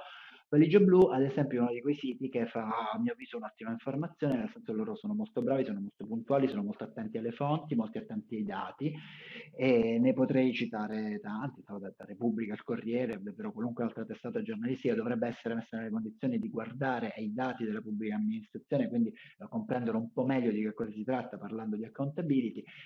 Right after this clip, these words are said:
ed è quindi un altro soggetto indispensabile nel momento in cui appunto parliamo di, eh, dati esposti dalla pubblica amministrazione con la finalità di generare trasparenza e quindi di generare accountability.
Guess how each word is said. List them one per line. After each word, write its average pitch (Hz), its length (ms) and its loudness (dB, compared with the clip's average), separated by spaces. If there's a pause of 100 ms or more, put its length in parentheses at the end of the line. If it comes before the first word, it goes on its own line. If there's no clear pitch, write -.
ed 156 160 0
è 151 80 8
quindi 131 220 4
un 120 80 4
altro 131 240 4
soggetto - 520 0
indispensabile 131 920 0
nel 107 100 0
momento 107 240 -4
in 110 80 -6
cui 107 120 -8
appunto 104 280 -12
parliamo 104 600 -6
di, 101 340 -6
eh, 104 240 -8
dati 123 320 -6
esposti 117 460 -2
dalla 104 180 -2
pubblica 107 360 -6
amministrazione 131 680 2 (760)
con 147 180 8
la 139 80 8
finalità 131 480 6
di 117 140 6
generare 110 400 2
trasparenza 117 640 -4
e - 220 -16
quindi 107 300 -2
di 98 60 -4
generare 98 500 -8
accountability. 98 600 -8